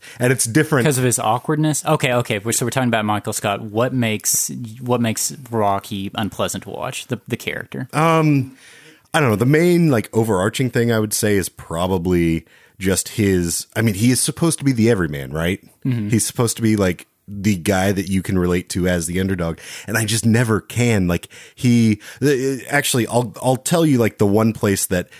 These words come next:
Speaker 1: really bothered me the first time, and I was interested to see, like, how I would react to it a second time, knowing, knowing it was coming, and it's still, like,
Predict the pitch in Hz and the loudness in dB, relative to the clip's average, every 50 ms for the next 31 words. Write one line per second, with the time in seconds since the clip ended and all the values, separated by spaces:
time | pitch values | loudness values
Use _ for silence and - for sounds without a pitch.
0 | - - _ _ - 95 98 98 110 123 139 139 139 131 110 113 110 110 110 110 | -20 -20 _ _ -4 -2 0 2 4 4 4 4 2 2 2 2 4 4 4 2
1 | 98 95 101 98 87 90 - - 101 92 90 - - - 95 87 87 85 82 85 | 2 2 2 0 0 0 -2 -2 -2 -2 -2 -2 -2 -2 -2 0 0 0 -2 -2
2 | - 95 98 92 90 95 95 92 87 82 - - 117 113 110 - - - 117 98 | -4 -4 -2 -2 0 0 0 -2 -2 -4 -4 -2 -2 -2 -2 -4 -4 -4 -4 -2
3 | 95 101 - - - 95 90 87 87 87 - - - 92 92 95 92 90 90 92 | -2 -2 -2 -2 0 0 0 2 0 0 -2 -2 -4 -2 0 0 2 2 2 0
4 | 92 85 87 87 85 82 82 - - 98 82 80 80 - 127 117 113 101 - 107 | 0 0 0 0 0 -2 -2 -4 -6 -6 -6 -4 -2 -2 0 0 -2 -2 -4 -2
5 | 98 95 90 85 82 80 80 - - 98 95 87 85 78 69 - - - 117 110 | -2 0 0 0 0 -2 -4 -6 -4 0 0 0 0 -2 -4 -6 -2 0 0 2
6 | 104 98 92 - 104 101 98 92 - - - - 107 101 95 92 87 85 - | 0 0 -2 -4 -4 -4 -4 -2 -4 -4 -2 -2 -2 0 0 -2 -2 -4 -6